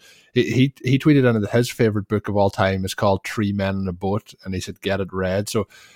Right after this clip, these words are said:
uh, I hadn't heard of the book. I don't know if you'd he-, had heard of it, so I had to jump on to, to Wikipedia, uh, to, to get a check of it. So it's, it's published since nineteen or eighteen eighty-eight,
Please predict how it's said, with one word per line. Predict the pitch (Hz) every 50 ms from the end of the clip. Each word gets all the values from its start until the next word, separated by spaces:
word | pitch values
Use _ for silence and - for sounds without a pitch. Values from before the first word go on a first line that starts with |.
| - _ -
uh, | 101 -
I | - 107 123
hadn't | 127 147 147 143 147 143
heard | 147 139 139 139
of | 139
the | 139
book. | 135 139 135 -
I | 110 107
don't | 117 113
know | 110
if | 107 -
you'd | 110 104 104
he-, | 123
had | 120 107 - 110 117 104 107
heard | 117 110 107 104
of | 110 107
it, | 107 -
so | - - 101
I | 95
had | 95 95
to | - 95 90
jump | 92 - 113 104 - -
on | 104 101 98 95
to, | - 107 92 90 -
to | - - 107
Wikipedia, | 98 95 - - 101 - - 104 95 101 101 104 101 101 - - _ _ _ _ _ -
uh, | 98 95 92 90 90
to, | - - 98 - -
to | - 104
get | 95 104 98 95
a | 95
check | 90 - - 110 95 90 -
of | 107 95
it. | 101 95 - -
So | - 110 104
it's, | 101 - -
it's | 85 98 -
published | - - 117 101 107 107 - -
since | 107 98 - -
nineteen | 104 98 98 92 - - 104 98 98 90 - _ _ _ - 101 101 - 104
or | 101 98 - -
eighteen | - 123 123 - - 143 139
eighty-eight, | 139 135 131 135 135 135 131 - -